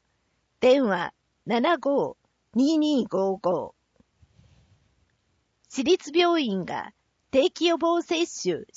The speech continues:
定医療機関になりました。四月から、生駒市立病院が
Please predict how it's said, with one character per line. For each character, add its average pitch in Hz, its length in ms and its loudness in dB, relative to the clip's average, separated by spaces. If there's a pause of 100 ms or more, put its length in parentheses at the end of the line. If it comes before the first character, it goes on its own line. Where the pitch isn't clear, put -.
(160)
定 339 320 0
医 311 40 0
療 330 260 -2
機 - 160 -14
関 311 240 0
に 190 160 -2
な 170 100 -4
り 180 140 -8
ま 180 160 -4
し - 140 -18
た。 - 220 -14 (1300)
四 240 120 -8
月 - 280 0
か 214 160 -2
ら、 131 220 -8 (420)
生 294 80 -6
駒 277 300 0
市 - 140 -12
立 294 280 -4
病 311 300 0
院 185 240 -4
が - 240 -12